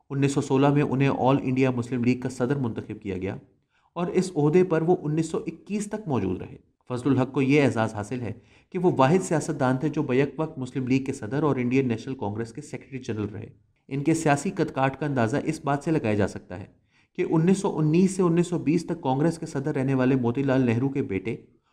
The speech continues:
और हिंदुस्तान के पहले वज़ीर आज़म जवाहरलाल नेहरू उन्नीस सौ अठारह से उन्नीस सौ उन्नीस तक फजलुल हक के पॉलिटिकल सेक्रेटरी रहे। कायदे आज़म मोहम्मद अली जिन्ना की तरह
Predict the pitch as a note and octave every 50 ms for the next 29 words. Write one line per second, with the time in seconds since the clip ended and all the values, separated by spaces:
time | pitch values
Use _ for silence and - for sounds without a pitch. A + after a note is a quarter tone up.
0 | _ _ - E3 E3 C#3+ F3 F3 F3+ G3+ G3+ - E3 D#3 F3 F#3+ F#3 G3+ G3+ -
1 | C#3+ D3 E3+ G3+ F#3+ D#3+ C3+ A#2 C3 C3 C3 B2 A2+ G#2+ C#3 C3+ B2 A#2+ A2+ G#2+
2 | G#2+ A2 A#2+ B2 B2+ B2 A#2+ A2+ A2 G#2+ B2 B2 B2+ - - - - _ _ _
3 | _ - F#3 F#3 G3 G#3+ G#3+ - G#3+ G3 G3 G3 - D3 D3+ D#3+ F3 E3+ - -
4 | A#2 B2 C3+ - D#3 D3+ D#3 E3+ E3+ E3+ - D#3+ D3+ C3+ C3 D3+ D3+ - - D3+
5 | D3 - - C3+ B2 B2+ D3 C3+ A#2+ A#2+ A#2 A#2 D#3+ D#3+ - C#3 A#2+ A#2 A2 B2+
6 | A#2+ C#3 C#3 C#3 - G#2+ - A2+ G#2 A2+ G#2+ G#2 G2 F#2 F2+ - - _ _ _
7 | _ _ _ _ _ _ _ _ _ _ - A#2+ B2 B2 C#3 C3 B2 C3+ C#3+ C3+
8 | B2+ B2 B2+ C3 B2+ B2 B2 C3 B2 C3 A#2+ B2 B2+ B2+ B2+ C3 - A#2 G#2+ A2+
9 | A#2+ B2